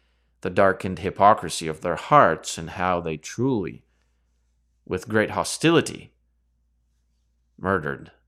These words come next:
Jesus Christ, our Lord and Master. This information is of the most substance, and we are wise to pay attention to it,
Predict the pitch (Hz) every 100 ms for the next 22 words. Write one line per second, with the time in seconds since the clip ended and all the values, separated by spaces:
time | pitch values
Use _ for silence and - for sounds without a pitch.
0 | _ - 80 73 - - 85 76 76 -
1 | 71 67 69 64 62 69 - - - _
2 | _ _ _ _ _ _ - - 151 156
3 | 160 139 104 104 92 - 85 78 - -
4 | - - 85 87 82 85 87 117 123 -
5 | - 120 123 - - 55 - - _ _
6 | _ - 85 95 92 90 98 92 85 82
7 | 78 - - 90 76 - 87 80 73 -
8 | 76 60 58